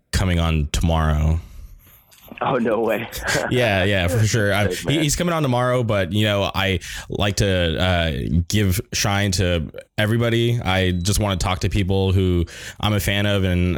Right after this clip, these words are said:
Speaker 1: that I, I think, you know, uh, deserve a, a little bit of shine and I, that I think are interesting.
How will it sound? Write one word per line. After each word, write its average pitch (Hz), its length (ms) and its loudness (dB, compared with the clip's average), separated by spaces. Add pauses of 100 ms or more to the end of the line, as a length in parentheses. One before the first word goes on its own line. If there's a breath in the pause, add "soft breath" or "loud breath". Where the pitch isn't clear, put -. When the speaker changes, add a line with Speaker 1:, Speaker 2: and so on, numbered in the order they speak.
Speaker 1:
that 87 260 2
I, 85 220 -2
I 92 40 2
think, 92 320 0
you 90 80 2
know, 85 200 2 (160)
uh, 85 160 2
deserve 87 580 0
a, 90 260 2
a 87 40 2
little 90 220 2
bit 85 120 0
of 85 120 0
shine 85 320 0
and 78 200 2
I, - 200 0
that 87 160 0
I 90 80 0
think 85 160 0
are 87 60 2
interesting. 87 600 0